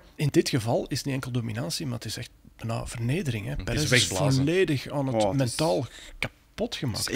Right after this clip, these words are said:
Speaker 3: echt
Speaker 1: hè.
Speaker 3: pijnlijk, hè.
Speaker 1: Dat is gewoon, dat hou je niet meer, je houdt dat niet voor mogelijk, hoe hard dat je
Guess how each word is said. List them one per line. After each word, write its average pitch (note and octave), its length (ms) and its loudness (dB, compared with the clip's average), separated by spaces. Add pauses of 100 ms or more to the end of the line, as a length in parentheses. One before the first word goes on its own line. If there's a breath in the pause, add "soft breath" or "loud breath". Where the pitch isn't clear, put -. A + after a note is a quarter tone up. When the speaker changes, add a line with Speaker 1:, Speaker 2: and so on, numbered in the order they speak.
Speaker 3:
echt G3 100 -4
Speaker 1:
hè. - 140 -4
Speaker 3:
pijnlijk, A#2+ 360 0
hè. C3+ 120 0
Speaker 1:
Dat C#3 140 2
is C#3 200 4
gewoon, D#3 260 2
dat A#2 100 0
hou C#3+ 120 6
je C#3+ 60 6
niet C#3 100 6
meer, A#2+ 400 -2
je - 140 -10
houdt - 20 -10
dat C3+ 180 0
niet B2 100 2
voor B2 120 0
mogelijk, F#3+ 400 4
hoe B2+ 400 0
hard B2+ 420 -4
dat D3+ 180 -4
je C#3 320 -4